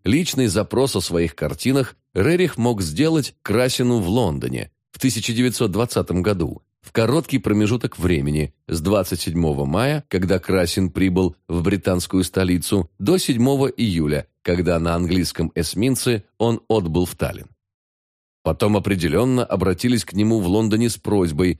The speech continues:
чтобы он приехал и сделался главой художественного образования,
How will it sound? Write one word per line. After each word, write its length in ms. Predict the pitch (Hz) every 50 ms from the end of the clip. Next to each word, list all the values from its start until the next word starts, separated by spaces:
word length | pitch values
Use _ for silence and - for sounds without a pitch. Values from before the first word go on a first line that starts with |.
| _ _ _
чтобы 460 | - - - - 107 95 90 101 - -
он 220 | 110 113 110 98
приехал 680 | - 95 92 90 90 101 120 - - 139 131 127 110 - _
и 120 | - 101
сделался 560 | 92 82 73 98 117 123 120 113 107 - 117
главой 420 | 101 87 90 90 82 73 113 127 117
художественного 800 | - - 87 73 101 104 98 107 95 - 92 95 95 101 95 101
образования, 840 | - - 95 85 104 107 87 110 110 90 80 - - - - - -